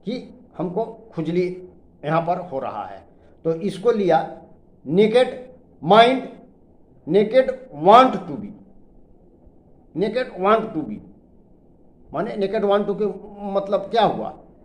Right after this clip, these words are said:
वो नंगा होना चाहता है, जानकारी देना चाहता है, बताना चाहता है। naked का मतलब है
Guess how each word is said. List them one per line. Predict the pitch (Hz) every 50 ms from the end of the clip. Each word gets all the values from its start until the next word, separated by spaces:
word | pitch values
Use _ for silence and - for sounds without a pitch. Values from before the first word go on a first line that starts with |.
| _ - -
वो | 160 202 208 214 - 165
नंगा | 156 156 175 190 196 202 196
होना | 165 151 156 151 139
चाहता | 135 - 131 117 - - 120
है, | 110 120 120
जानकारी | - 180 180 190 185 202 196 202 214 208
देना | 175 185 175 170 165
चाहता | 160 - 147 127 139 - 117
है, | 101 - - - - - _ -
बताना | 135 170 175 185 185 196 220 226 220
चाहता | 220 208 175 160 165 160 139
है। | 117 - 107 95 - - - - _ - _ _ _ _ - - - _ _ _ _ _ _ _ _ _ _ _ _ _ _ _ - _ _ - _ _ _ _ _
naked | 127 127 127 170 175 170 170
का | -
मतलब | 165 165 165 160 170 180 170
है | 131 113 110 123 143 165 190 185 - - -